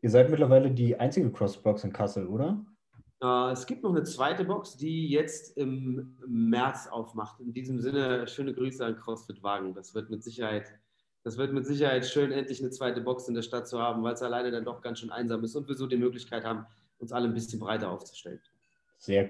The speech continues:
Speaker 1: cool. Okay, Leute, dann danke fürs Zuhören und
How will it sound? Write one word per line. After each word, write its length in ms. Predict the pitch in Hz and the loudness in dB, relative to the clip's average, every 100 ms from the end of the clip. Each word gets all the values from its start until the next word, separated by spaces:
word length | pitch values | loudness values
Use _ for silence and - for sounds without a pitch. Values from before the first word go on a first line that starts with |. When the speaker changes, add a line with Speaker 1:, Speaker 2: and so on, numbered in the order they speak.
| - | 0
Speaker 1:
cool. 240 | 92 85 - _ - - _ - | -4 -4 -14 _ -20 -20 _ -4
Okay, 180 | 151 208 | 4 8
Leute, 320 | 175 110 104 | 10 10 6
dann 380 | - 117 143 135 | 6 8 8 6
danke 260 | 135 - | 6 4
fürs 200 | - 156 | -2 -4
Zuhören 440 | - 156 151 151 143 | 2 4 6 4 -2
und 580 | - 123 123 123 - | 4 6 8 6 2